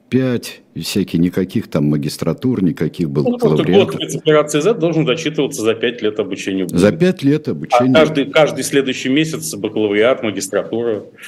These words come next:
Speaker 2: Можно даже не отменять болонскую систему для всех, кто прошел спецоперацию Z. Для остальных отменить.
Speaker 1: Ну да. А, я не уверен, что, а, какая-то часть нашего народного населения, в том числе чи-,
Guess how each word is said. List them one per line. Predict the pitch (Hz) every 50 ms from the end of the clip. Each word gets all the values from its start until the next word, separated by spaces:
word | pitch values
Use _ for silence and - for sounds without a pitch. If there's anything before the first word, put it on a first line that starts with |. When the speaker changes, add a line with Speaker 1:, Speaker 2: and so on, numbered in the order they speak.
| - - - -
Speaker 2:
Можно | 104 107 117 107 104
даже | 107 104 107
не | 117 110
отменять | 104 110 113 107 107 104 104
болонскую | 107 107 104 104 101 - - 104
систему | - - 104 107 - - 139 143 135 113
для | 104 110
всех, | - - - - 147 160 160 160 - -
кто | - 107 117 120 113 - - 90 82
прошел | - 98 92 - 113 107
спецоперацию | 104 - 104 - - - 101 95 98 95 - - 98 82
Z. | 76 -
Для | - 92 90
остальных | 92 - 107 101 127 131 117
отменить. | 110 - 98 90 80 76 80 - _ _ _ _ _ _ _
Speaker 1:
Ну | - - 92 101 107 117 127 127
да. | 110 107 90 80 78 - - - - - - - - - - -
А, | 95 101 98 95 95 95 95 95 95 92
я | 98 104 117 123
не | 123 127 127
уверен, | 131 131 143 147 139 110 101 92
что, | - - - 104 101 92 98 92 - - - _ _ _ - - -
а, | 85 85 87 85 - - - _ - _ _ _ _ _ _ -
какая-то | - 107 101 - 123 104 101 - - 107
часть | - - - 101 80 76 - - - -
нашего | 87 82 85 82 - - 85 85
народного | 87 92 92 92 82 80 87
населения, | 87 82 - - 95 95 95 82 80 78
в | -
том | - 87 82 80
числе | - - - - 90 85 80 - - - - - -
чи-, | - - 104